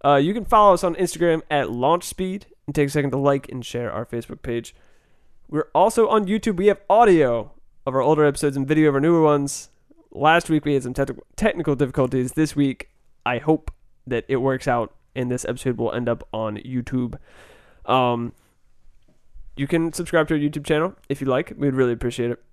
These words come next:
If you have any tips, suggestions, feedback, things you would like us to hear discussed on the podcast, or thirty-minute butt routines for Zach,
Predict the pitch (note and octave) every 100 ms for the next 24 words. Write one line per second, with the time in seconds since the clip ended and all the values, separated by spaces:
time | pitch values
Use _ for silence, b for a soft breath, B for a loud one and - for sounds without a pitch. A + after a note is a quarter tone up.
0 | _ _ _ - C#3+ D#3 E3 D#3 A3+ -
1 | - D#3+ D3 F#3+ F3 D3 A#2+ B2 A3 F#3
2 | D#3+ C3 - - B3+ G#3 F#3 D#3 D3+ D3+
3 | C#3+ C#3+ D3+ C#3 C3+ D3 C#3+ B2+ F3 D#3+
4 | F3 D3+ D3 - _ _ E3 F3+ G#3 A3
5 | - _ _ _ _ _ _ _ D#3 E3+
6 | G3+ G#3 G3+ G3 D#3+ D3 D#3+ C#3 C#3 C#3
7 | F3 F3